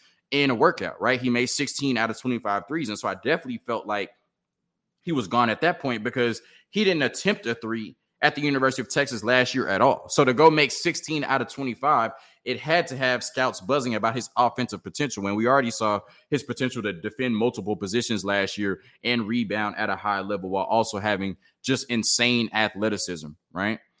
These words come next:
And when you look at what he was able to do at Texas last year, he only averaged four points a game, four rebounds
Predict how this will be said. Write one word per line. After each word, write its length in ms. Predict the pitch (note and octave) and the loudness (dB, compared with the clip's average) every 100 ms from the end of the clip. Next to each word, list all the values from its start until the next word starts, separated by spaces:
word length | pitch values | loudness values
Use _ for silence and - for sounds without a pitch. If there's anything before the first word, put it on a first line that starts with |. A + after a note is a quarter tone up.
| _ _ - | _ _ -2
And 340 | A#2+ A#2+ A#2+ | 2 2 2
when 80 | B2 | 2
you 100 | C3 | 4
look 140 | F#3+ | 4
at 120 | D#3 C3 | 4 4
what 80 | |
he 40 | C3 | 2
was 120 | A#2 | 2
able 140 | B2 | 2
to 60 | A#2 | 2
do 200 | A2 B2 | 0 0
at 160 | A2+ - | 0 -2
Texas 360 | B2+ A#2 G#2 | -4 -4 -4
last 300 | G2+ G#2+ G2+ | -2 -2 -2
year, 160 | B2+ A#2+ | -2 -2
he 220 | A#2+ - | -4 -2
only 360 | A2 C#3 D3 C3 | 2 2 2 -2
averaged 380 | A#2+ A#2+ A#2+ - | -2 -2 -4 -6
four 260 | - B2+ | -2 0
points 320 | B2 B2+ A#2+ A2 | 0 -4 -6 -4
a 20 | |
game, 260 | A2 A2+ | -2 -2
four 320 | A2 - A#2 A2 | -4 -2 0 0
rebounds 560 | A2 G#2+ G2+ G#2+ G#2 | 0 -2 0 0 -2